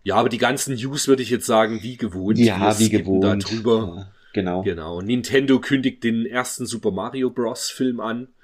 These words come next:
Speaker 2: Gott,
Speaker 1: Da im
Speaker 2: war das
Speaker 1: Übrigen
Speaker 2: schlimm.
Speaker 1: interessiert mich, sch-, den hab ich nie gesehen. Schaust du dir aber den, den neuen an?
Speaker 2: Ich bin mir noch unsicher.
Speaker 1: Okay.
Speaker 2: Also, äh, bestimmt werde ich ihn mal irgendwann mal angucken, aber, also den hier hab ich, glaub ich, irgendwann mal,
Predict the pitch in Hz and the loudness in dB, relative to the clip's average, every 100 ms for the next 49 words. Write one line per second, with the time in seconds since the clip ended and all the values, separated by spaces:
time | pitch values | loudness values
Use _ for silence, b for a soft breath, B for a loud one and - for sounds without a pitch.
0 | B - 104 123 165 104 202 180 131 98 | B -4 0 2 2 2 2 2 2 0
1 | 104 165 156 - - B - 147 - _ | 2 2 2 -2 -6 B -4 -4 -6 _
2 | _ 127 113 143 127 151 226 175 135 170 | _ 0 0 0 -4 -4 -2 -2 -2 -4
3 | 175 - _ - 139 127 - 170 196 160 | -6 -14 _ -6 0 0 0 2 2 2
4 | 135 131 117 107 95 95 92 90 127 180 | -2 -2 -2 -6 -6 -10 -6 -4 -4 -6
5 | 165 269 - - - 117 131 117 107 107 | -8 -8 -8 -12 0 2 4 2 0 -4
6 | 110 113 - 98 98 _ - 92 107 101 | -2 -2 -2 -6 -8 _ -10 0 2 2
7 | 95 - - 131 95 139 - - 113 110 | -4 -8 0 2 2 -2 0 2 0 2
8 | 104 101 104 95 92 95 95 90 90 80 | 0 0 0 0 2 0 -2 -2 -2 -4
9 | 90 - 107 87 85 80 85 _ _ _ | -6 -6 -8 -6 -8 -6 -10 _ _ _
10 | - 101 101 95 117 160 160 117 117 120 | -6 -2 -2 2 2 2 2 2 0 -4
11 | - - 104 104 117 - 123 147 180 160 | -8 -6 -2 0 -2 -4 2 2 2 -2
12 | 92 110 135 107 98 104 123 123 | -2 -2 -4 -4 -2 0 -2 -4